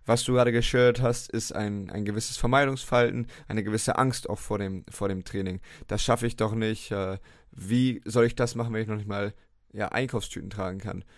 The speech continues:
Und da geht's erstmal darum, diesen Menschen abzuholen und diesen Menschen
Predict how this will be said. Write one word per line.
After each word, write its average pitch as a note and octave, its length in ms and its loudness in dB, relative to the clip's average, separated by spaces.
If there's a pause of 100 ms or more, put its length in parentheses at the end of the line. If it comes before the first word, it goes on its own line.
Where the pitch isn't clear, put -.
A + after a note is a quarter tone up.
(280)
Und G2+ 140 -6
da B2+ 140 6
geht's B2+ 240 0
erstmal A#2+ 320 0
darum, A2 380 -2
diesen G#2 220 -6
Menschen G2+ 300 -6
abzuholen A#2 600 -2 (300)
und G#2+ 160 -6
diesen G#2+ 200 -4
Menschen G#2 520 -8